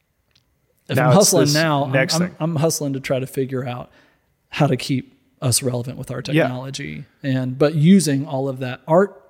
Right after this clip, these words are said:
Speaker 1: and creativity and sales and all that knowledge of being at this business for the last eleven years
Speaker 2: Yeah.
Speaker 1: to kinda be that guiding light of, "Let's not lose who we are."
Speaker 2: It's another thing I don't think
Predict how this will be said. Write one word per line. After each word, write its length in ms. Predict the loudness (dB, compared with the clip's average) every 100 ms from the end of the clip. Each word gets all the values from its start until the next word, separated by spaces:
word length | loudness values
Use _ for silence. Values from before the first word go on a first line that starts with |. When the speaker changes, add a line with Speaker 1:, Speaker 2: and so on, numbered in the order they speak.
| -10
Speaker 1:
and 120 | -8
creativity 760 | -4 -4 2 2 4 2 0 -4
and 180 | -8
sales 360 | -2 0 0 0
and 60 | -2
all 100 | -6
that 180 | -8 -8
knowledge 400 | -6 -4 -6 -6
of 160 | -10 -12 -20 _ _ 0
being 220 | 2 2
at 120 | -2
this 160 | -6 -8
business 400 | -10 -10 -10 -10
for 100 | -12
the 80 |
last 320 | -12 -10 -12 -6
eleven 360 | -4 -4 -6
years 340 | -8 -8 -8 -10 -12 _ _
Speaker 2:
Yeah. 200 | 0 0 -4 -10
Speaker 1:
to 100 | -2
kinda 240 | 0 0
be 180 | 0 -2
that 220 | -4 -4
guiding 380 | -2 -2 -2 -6
light 420 | -8 -8 -10 -10 -12
of, 340 | -10 -10 -16 -20 _ _ _ 0
"Let's 200 | 0 2
not 200 | -2 -4
lose 300 | -4 -4 -4
who 120 | -6
we 180 | -8 -12
are." 260 | -14 -16 -20 _ _ _ _ _ _ _
Speaker 2:
It's 160 | 0 2
another 280 | 4 4 4
thing 240 | 0 -4
I 60 | -4
don't 280 | -4 -6
think 440 | -8 -10 -10 -16